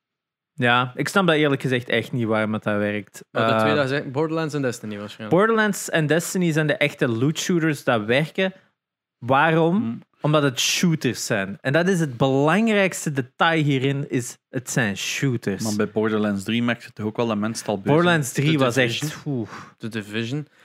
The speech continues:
Speaker 2: Ik denk dat
Speaker 1: Division,
Speaker 2: ze
Speaker 1: maar The Division werkt n-, minder omdat dat mensen zijn.
Speaker 2: Ja.
Speaker 1: En
Speaker 2: En wa-
Speaker 1: de, de, Borderlands en Destiny, een headshot is een headshot. En hij heeft nog altijd een impact, ongeacht de strength van je gun.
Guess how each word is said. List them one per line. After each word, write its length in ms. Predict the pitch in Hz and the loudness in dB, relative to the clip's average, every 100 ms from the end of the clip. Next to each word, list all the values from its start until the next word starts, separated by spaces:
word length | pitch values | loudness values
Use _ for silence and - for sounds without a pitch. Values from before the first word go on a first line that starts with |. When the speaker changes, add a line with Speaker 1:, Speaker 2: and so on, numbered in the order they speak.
| - - | -20 -4
Speaker 2:
Ik 60 | |
denk 140 | - 208 | 0 2
dat 80 | 190 | 4
Speaker 1:
Division, 360 | 226 277 311 254 | 2 2 2 0
Speaker 2:
ze 100 | 180 | 0
Speaker 1:
maar 140 | 208 | 0
The 80 | 190 | 0
Division 440 | 175 160 233 254 214 | 0 0 0 0 0
werkt 320 | 185 196 - | 2 0 -2
n-, 260 | 151 147 175 | -4 -2 -4
minder 540 | 139 135 190 240 202 | -2 0 0 0 -2
omdat 260 | - 160 156 | -2 0 2
dat 140 | 135 | 0
mensen 520 | 120 117 143 156 - 110 | 0 0 0 -2 -4 -4
zijn. 300 | 104 92 107 | -2 -4 -4
Speaker 2:
Ja. 160 | 123 | -6
Speaker 1:
En 80 | 127 - _ - 120 | -6 -10 _ -14 -2
Speaker 2:
En 140 | 180 | 2
wa- 60 | 170 | 4
Speaker 1:
de, 300 | 175 123 151 170 147 143 151 | 2 0 -2 0 2 2 0
de, 60 | |
Borderlands 800 | 147 170 226 233 208 220 220 - | 0 2 2 2 2 0 -2 -4
en 300 | - 160 147 | 0 0 2
Destiny, 540 | 131 180 - 208 190 180 | 0 0 0 -2 0 0
een 160 | 147 123 | 0 2
headshot 420 | 139 175 208 185 | 0 2 0 0
is 140 | 156 | 0
een 140 | 147 110 | 0 0
headshot. 640 | 113 120 - 98 - - _ _ _ | -2 -2 -2 -4 -8 -20 _ _ _
En 100 | - | -4
hij 80 | 147 | 0
heeft 160 | 147 143 | 0 0
nog 120 | 131 - | -2 0
altijd 380 | 170 196 196 117 | 0 2 0 -2
een 240 | 123 120 _ | -2 -4 _
impact, 600 | 170 156 156 151 151 - | 0 0 0 -2 -2 -8
ongeacht 640 | - 175 190 202 156 160 - | -2 0 0 0 0 -2 -4
de 60 | |
strength 400 | 139 - 135 127 | -8 -4 -4 -4
van 160 | - 127 | -4 -4
je 120 | 110 | -4
gun. 360 | 104 120 104 101 | -2 0 -2 -6